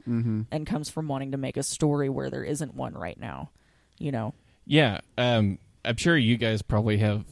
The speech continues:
Speaker 3: similar experiences. I have never really been out in deep ocean.
Speaker 1: Mm-hmm.
Speaker 3: Uh, once I went on a tour to a, an island that was, like, as a Civil War naval base, uh, whenever I was in Biloxi, Mississippi.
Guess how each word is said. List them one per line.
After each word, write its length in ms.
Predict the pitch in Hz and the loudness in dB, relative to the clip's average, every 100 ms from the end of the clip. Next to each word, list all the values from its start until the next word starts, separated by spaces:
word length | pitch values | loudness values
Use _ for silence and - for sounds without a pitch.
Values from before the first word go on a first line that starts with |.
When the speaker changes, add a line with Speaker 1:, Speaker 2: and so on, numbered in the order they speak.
| - - | -20 -12
Speaker 3:
similar 400 | - 117 113 107 | -2 2 6 6
experiences. 800 | 101 - 110 110 107 110 110 - | 4 2 2 2 0 -2 -2 0
I 280 | 120 135 131 - - _ _ _ | 4 4 4 -2 -14 _ _ _
have 200 | 120 110 | -2 0
never 460 | 110 113 113 110 104 90 | 2 2 2 0 -2 -6
really 440 | 98 107 107 110 | -2 2 4 4
been 260 | 104 104 - | 2 0 0
out 320 | 101 101 101 | -2 0 -2
in 280 | 104 101 95 - - _ _ _ 104 104 | -4 -4 -4 -10 -20 _ _ _ -20 -6
deep 280 | 110 110 - - | -2 -2 -4 -2
ocean. 600 | 98 104 - 120 120 113 - _ 107 | 0 0 2 2 4 0 -4 _ -8
Speaker 1:
Mm-hmm. 260 | 104 107 104 _ - | -4 -6 -6 _ -6
Speaker 3:
Uh, 80 | 120 | -4
once 320 | 110 131 127 | 4 4 4
I 140 | 120 113 | 4 4
went 180 | 113 107 | 4 2
on 120 | 107 | 2
a 100 | 98 | 0
tour 560 | - 113 107 104 104 104 _ _ | 2 6 6 6 0 -4 _ _
to 220 | - 107 | -2 2
a, 260 | 101 98 98 - | 2 2 -2 -2
an 180 | 101 - | -4 -2
island 440 | 101 101 98 98 | -2 2 2 0
that 100 | 95 | 0
was, 240 | 95 95 101 | 0 0 0
like, 200 | 104 95 | -2 -2
as 180 | 98 98 | -2 0
a 180 | 95 - | -2 -2
Civil 300 | - 104 98 | 0 2 4
War 420 | 98 98 95 92 - | 6 6 4 0 -8
naval 560 | - 104 101 101 95 | -4 -2 0 0 0
base, 540 | 92 95 92 92 - - - | -2 -4 -4 -6 -8 -12 -6
uh, 240 | 98 98 | -2 -2
whenever 300 | 92 98 98 | 0 -2 0
I 100 | 95 | 0
was 120 | 92 | 0
in 140 | 95 95 | -4 -4
Biloxi, 420 | 95 95 - 98 | -4 -4 -6 -6
Mississippi. 720 | 95 98 92 95 98 98 95 | -6 -6 -8 -6 -4 -4 -6